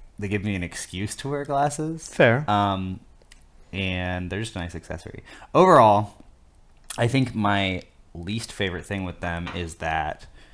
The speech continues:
Speaker 1: they have to be pretty specifically positioned on your face.
Speaker 2: Yeah.
Speaker 1: Um, now, luckily, in a more recent iteration, the version we got, 'cause they change these constantly while they're
Speaker 2: Mm-hmm.
Speaker 1: making them, they made these back parts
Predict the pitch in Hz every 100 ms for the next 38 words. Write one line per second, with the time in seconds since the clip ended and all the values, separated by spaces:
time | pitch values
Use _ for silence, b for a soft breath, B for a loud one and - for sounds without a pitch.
0 | b b b 95 - 117 - 139 135 110
1 | 95 - - 107 107 107 - - 90 -
2 | - - 104 113 113 117 117 113 - -
3 | 101 101 - 107 101 90 - 92 101 135
4 | - - 90 78 71 104 98 92 90 90
5 | - B B B B 117 117 143 151 120
6 | 107 104 110 - 107 98 98 101 98 95
7 | 104 85 101 104 - 107 85 76 92 90
8 | 82 82 92 80 80 - - 90 87 82
9 | 78 - 85 85 - 78 - 80 82 95
10 | 101 101 104 95 113 123 123 123 - B
11 | B - 101 101 90 92 85 - 95 98
12 | - 95 90 - - - -